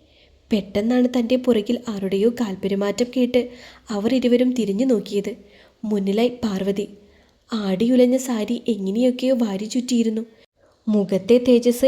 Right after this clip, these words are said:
എങ്ങോട്ടോ പോയി മറഞ്ഞിരിക്കുന്നു. നെറ്റിയിലും ഇപ്പോഴും മായാത്ത സിന്ദൂരം. ഈ ഒരൊറ്റ കാര്യമാണ് ഈ രണ്ട് മാസങ്ങൾക്കിടയിൽ അവളിൽ ഒരു മാറ്റവുമില്ലാതെ കാണപ്പെട്ടത്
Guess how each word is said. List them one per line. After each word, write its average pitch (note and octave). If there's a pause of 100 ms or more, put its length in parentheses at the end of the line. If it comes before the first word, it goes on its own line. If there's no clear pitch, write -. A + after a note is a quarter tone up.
എങ്ങോട്ടോ G3
പോയി A#3
മറഞ്ഞിരിക്കുന്നു. G#3 (540)
നെറ്റിയിലും G#3+ (340)
ഇപ്പോഴും G#3
മായാത്ത A#3
സിന്ദൂരം. G#3 (680)
ഈ G3+
ഒരൊറ്റ B3+
കാര്യമാണ് B3+ (300)
ഈ G3+
രണ്ട് B3
മാസങ്ങൾക്കിടയിൽ A#3 (480)
അവളിൽ G#3+
ഒരു B3
മാറ്റവുമില്ലാതെ B3
കാണപ്പെട്ടത് G#3+